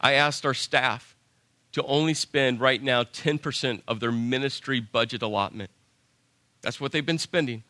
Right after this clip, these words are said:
I think we're somewhere right, right over ten percent, somewhere around eleven percent. Have you noticed a change?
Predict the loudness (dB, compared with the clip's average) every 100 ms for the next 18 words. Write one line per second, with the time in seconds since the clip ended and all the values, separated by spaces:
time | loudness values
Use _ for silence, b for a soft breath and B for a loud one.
0 | b -4 -2 -2 -2 -2 0 2 2 2
1 | -4 _ 0 2 2 -2 -2 -4 -4 -6
2 | -4 -2 0 2 2 -2 -2 -2 -4 -8
3 | -10 -8 -8 -10 b b b b b _
4 | _ _ -10 -4 0 2 0 -2 -6 -2
5 | -2 -2 -8